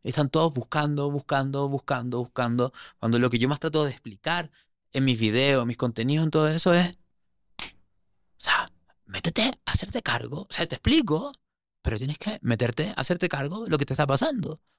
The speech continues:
sea, anda para adentro. Mm. Y yo creo que también eso tiene que ver con una gran diferenciación. Yo cuando estuve en Egipto hace como dos años atrás, o sea, como que me, me, me llegó súper claro como el mensaje.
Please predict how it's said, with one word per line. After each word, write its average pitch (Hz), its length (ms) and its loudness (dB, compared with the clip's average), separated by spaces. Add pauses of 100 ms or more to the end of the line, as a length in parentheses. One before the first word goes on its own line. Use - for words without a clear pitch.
sea, - 240 -14
anda 180 320 -2
para 117 220 0
adentro. 214 520 4 (520)
Mm. 107 160 2 (360)
Y 131 120 0
yo 139 80 4
creo 175 120 6
que 185 80 4
también 175 320 0
eso 196 220 0
tiene 180 200 0
que 170 60 2
ver 175 100 6
con 180 140 4
una 170 80 6
gran 135 220 4
diferenciación. 165 760 -2 (420)
Yo 127 80 -6
cuando 156 140 2
estuve 180 220 4
en 170 60 2
Egipto 170 440 2
hace 160 220 0
como 135 320 0
dos 143 120 0
años 156 180 0
atrás, 156 340 0
o - 400 -20
sea, 131 160 2
como 135 160 6
que 123 100 4
me, 120 220 2
me, 117 280 0
me 123 140 0
llegó 135 200 2
súper 165 260 2
claro 170 240 4
como 170 180 2
el 156 60 2
mensaje. 135 640 -2